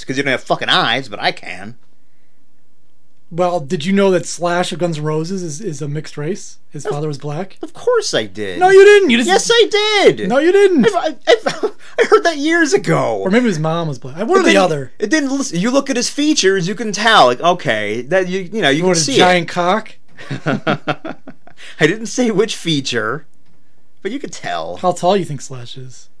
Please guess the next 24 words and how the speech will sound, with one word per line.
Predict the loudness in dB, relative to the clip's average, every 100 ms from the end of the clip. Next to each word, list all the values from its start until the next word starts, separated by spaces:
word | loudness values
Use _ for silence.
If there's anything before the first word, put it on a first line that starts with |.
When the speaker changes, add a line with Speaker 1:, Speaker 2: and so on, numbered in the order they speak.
| -12
Speaker 1:
Slash? | -10 -8 -4 -2 -4 -6
He's | -10 -10
six | -8 -6
seven. | -4 -6 -8 -12 -14 -14 -14 -14 -14 -12 -12 -8
Speaker 2:
No, | 0
really, | 2 2
how | 0
tall | -2 -4
do |
you | -6
think | -10
he | -12
is? | -10
Speaker 1:
I | -8
just | -4
told | 0 0
you. | -2 -10 -12 -14
Speaker 2:
How | 2 4 4
tall | 4 4 6
do | 6
you | 2
think | 4 2
he | 4 4
is? | 2 0 -6